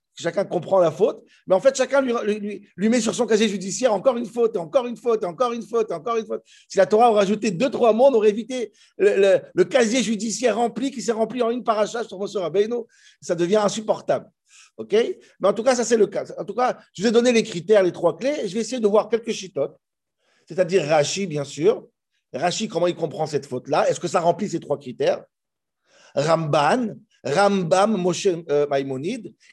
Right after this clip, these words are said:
Kli Yakar, qui a un mani-, qui a un brillant, euh, avraka, une brillante idée. Et Bezrat Hashem, si on aura le temps, euh, ce que j'ai pensé à un truc, ça fait longtemps que je pense à ça et j'ai trouvé un accord, peut-être, euh,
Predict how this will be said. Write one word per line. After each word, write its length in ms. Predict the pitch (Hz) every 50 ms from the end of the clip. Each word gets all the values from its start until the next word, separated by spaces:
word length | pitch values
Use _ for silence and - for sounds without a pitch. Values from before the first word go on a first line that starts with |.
| _ -
Kli 180 | - 208 254
Yakar, 640 | 262 269 226 - - 214 185 180 233 285 233 170 - - _ _ _ _ _ _
qui 100 | - 180
a 60 | 170
un 40 | 165
mani-, 240 | 170 190 202 196 185
qui 120 | - 180
a 60 | 180 165
un 100 | 160 160
brillant, 480 | 147 156 185 214 214 208 202 190 175
euh, 360 | 160 160 156 151 147 143 147 143
avraka, 480 | - 147 131 135 151 143 - 165 180 214
une 120 | 214 175
brillante 340 | 156 160 175 180 170 160 151
idée. 340 | 147 139 131 165 214 440 - _ _ _ _ _ _ _ _ _ -
Et 60 | -
Bezrat 220 | 139 147 165 196 208
Hashem, 320 | 254 226 220 277 277 226 214
si 100 | 214 208
on 100 | 214 220
aura 140 | 214 240
le 80 | 247 226
temps, 340 | - 302 277 269 262 - - _ _ _ _ _ -
euh, 60 | 190
ce 80 | 185 -
que 80 | 226
j'ai 100 | 202 220
pensé 280 | 220 240 233 226 226 233
à 40 | 226
un 40 |
truc, 140 | 214 214 202
ça 80 | 175 202
fait 60 | 185
longtemps 240 | 214 240 226 226 247
que 80 | 202
je 60 | 185 214
pense 240 | 214 214 202 190
à 80 | 202 190
ça 280 | 185 - 269 285 269 247
et 320 | 233 233 233 240 220 - _ _ _ _ _ _
j'ai 140 | - 190 202
trouvé 240 | - - 226 220 214
un 100 | 208 202
accord, 340 | 190 196 202 233 226 208
peut-être, 180 | - - 196 190
euh, 480 | - - - - - - - - -